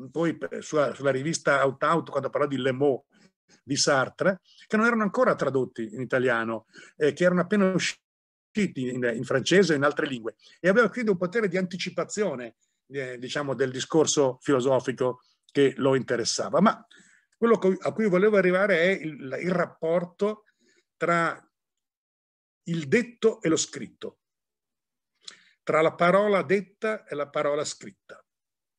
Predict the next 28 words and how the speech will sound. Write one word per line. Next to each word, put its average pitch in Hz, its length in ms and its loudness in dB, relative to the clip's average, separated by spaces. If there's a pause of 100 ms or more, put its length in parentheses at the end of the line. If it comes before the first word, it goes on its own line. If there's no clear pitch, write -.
(1900)
Eh, 170 640 0
accenno 139 800 -2
nelle 135 240 -2
tre 151 160 0
pagine 165 360 2
di 143 80 0
introduzione 156 640 -2
a 135 60 -2
questa 143 280 -4
questione, 143 680 -2 (480)
su - 200 -6
cui 170 160 6
non 156 120 4
è 131 40 4
detto 160 220 2
che 123 60 -6
si, 127 180 -6
che - 140 -12
si - 100 -2
debba 123 260 2
essere 139 280 2
d'accordo, 123 420 0
anzi 131 200 -2
è 123 40 2
facile 135 360 0
non 131 200 -2
essere 123 360 -2
d'accordo 113 560 -2